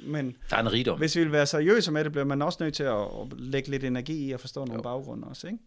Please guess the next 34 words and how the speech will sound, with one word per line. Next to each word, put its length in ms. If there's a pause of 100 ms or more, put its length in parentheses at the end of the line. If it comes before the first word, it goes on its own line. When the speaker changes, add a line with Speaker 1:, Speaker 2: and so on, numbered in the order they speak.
(120)
Speaker 2:
Jo. 40 (320)
Speaker 1:
Altså, 540 (240)
jeg 100
synes, 180
det, 180
et 60
af 60
de 80
gode 160
eksempler 300
er 60
jo 60
den 200
der 160
lignelse, 440
Jesus 240
fortæller 320
med, 320 (240)
med 500
kongesønnens 540
bryllup. 380 (420)
Øh, 340
en 140
masse 240
mennesker 280
bliver 120
inviteret. 520 (180)
De 80
siger 200
nej, 220
fordi 180
de 120
er 60
travlt. 400